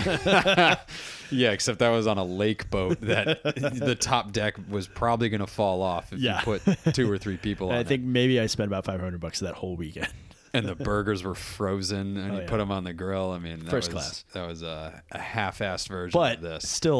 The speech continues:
Speaker 1: a lot more fun than what ended up being the Fire Festival.
Speaker 2: Yes, as, as we, as we all learned as we watched that all blow up.
Speaker 1: And so he had said that, like, Blink one eighty-two were,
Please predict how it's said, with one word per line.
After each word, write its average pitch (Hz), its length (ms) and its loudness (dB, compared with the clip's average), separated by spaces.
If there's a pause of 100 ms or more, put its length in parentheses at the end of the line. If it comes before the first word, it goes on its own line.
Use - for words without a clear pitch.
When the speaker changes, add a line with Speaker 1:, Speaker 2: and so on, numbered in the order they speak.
Speaker 1:
a 113 40 -2
lot 117 260 0
more 120 160 0
fun 110 280 0
than 107 100 -2
what 104 160 0
ended 104 260 0
up 101 160 -2
being 101 180 0
the 95 80 -2
Fire 101 300 0
Festival. 113 260 -4
Speaker 2:
Yes, 113 320 2
as, 101 240 -4
as 104 240 -4
we, 92 400 -6
as 95 140 -8
we 101 100 0
all 92 160 -2
learned 92 400 -6
as 95 160 -8
we 92 120 -8
watched 92 240 -4
that 90 160 -6
all 90 160 -4
blow 87 280 -6
up. 90 280 -6
Speaker 1:
And 156 120 0
so 190 200 2
he 139 220 -2
had 135 120 -4
said 180 280 -2
that, 110 180 -2
like, 98 220 -6
Blink 139 260 -4
one 123 100 2
eighty-two 110 380 -2
were, 101 160 -4